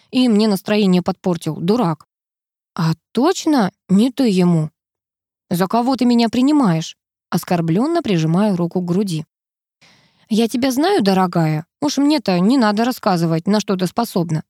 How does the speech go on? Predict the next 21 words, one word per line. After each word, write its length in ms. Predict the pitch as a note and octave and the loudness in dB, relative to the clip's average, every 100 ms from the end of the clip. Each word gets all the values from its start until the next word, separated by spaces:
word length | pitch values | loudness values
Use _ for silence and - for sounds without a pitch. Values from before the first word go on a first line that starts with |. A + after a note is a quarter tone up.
| _ _ _ _ | _ _ _ _
Большинству 640 | C#4+ C4 A#3 C4 - C#4+ C#4+ | -2 -2 0 -2 0 -2 0
приёмчиков 720 | C#4 C4+ A4 A4+ G3 E3+ E3 | 0 2 0 -2 -4 -2 0
меня 240 | G#3+ D#4+ | 2 2
научила 540 | F4 E4 D4+ D4+ D#4 E4 - | 2 0 -2 0 0 0 -2
ты, 180 | F3 - _ - | -4 -4 _ -8
цветочек 560 | A#3 B3+ F3+ E3+ E3 | -4 -2 -2 -4 -4
ты 140 | - F3+ | -2 0
наш. 320 | E3+ E3+ - _ - | 0 -4 -10 _ -4
Я 180 | C#4 D4 | 0 0
тоже 240 | A3 G#3+ | 0 -2
в 60 | A3+ | -2
курсе, 420 | B3+ A#3 - G#3 - _ _ _ | -2 -2 -2 -4 -6 _ _ _
что 340 | - - A3+ G#3 | -10 -2 -2 -2
скрывается 540 | - A#3+ A#3 G#3 G#3+ | -2 0 2 0 0
за 120 | G3+ | -2
твоей 280 | G3+ A3+ A3+ | 0 0 0
ангельской 500 | A3+ G#3+ G#3 G3 A#3 | 0 0 0 -2 -2
внешностью 520 | A#3 E4+ C4 F#3 A3+ | 0 0 0 -2 0
и 20 | A3+ | 2
милой 260 | B3 C4+ | 2 2
улыбкой». 520 | D4 C4+ F3 - D#3+ | 2 0 -2 -4 -8